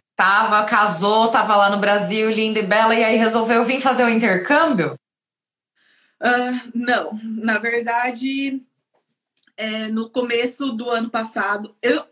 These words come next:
Speaker 2: nós estávamos super felizes, estável, é, tanto eu quanto meu marido lá,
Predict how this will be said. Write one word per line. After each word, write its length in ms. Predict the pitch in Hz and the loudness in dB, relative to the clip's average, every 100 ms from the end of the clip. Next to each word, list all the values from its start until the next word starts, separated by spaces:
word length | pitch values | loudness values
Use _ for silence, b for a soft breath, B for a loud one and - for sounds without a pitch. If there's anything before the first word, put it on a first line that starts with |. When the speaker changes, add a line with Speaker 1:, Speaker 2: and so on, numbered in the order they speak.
| 226 | -6
Speaker 2:
nós 240 | 247 311 339 | 0 0 0
estávamos 640 | 339 320 294 302 320 - | -2 -4 -4 -6 -8 -12
super 440 | - 339 - 359 349 | -8 -8 -4 -4 -4
felizes, 600 | 294 226 220 247 233 220 | -6 -6 -8 -8 -8 -8
estável, 880 | 254 - 233 226 226 226 240 247 _ b b b b _ _ | -8 -4 0 0 0 -8 -8 -10 _ b b b b _ _
é, 720 | 202 196 196 196 190 196 196 | -10 -6 -6 -6 -4 -6 -6
tanto 320 | 233 285 320 240 | -4 -4 -2 -2
eu 160 | 254 | -2
quanto 200 | 294 254 | -2 -6
meu 120 | 240 233 | -4 -4
marido 540 | 220 196 220 214 233 | -4 -4 -6 -6 -6
lá, 400 | 190 185 208 | -4 -2 -4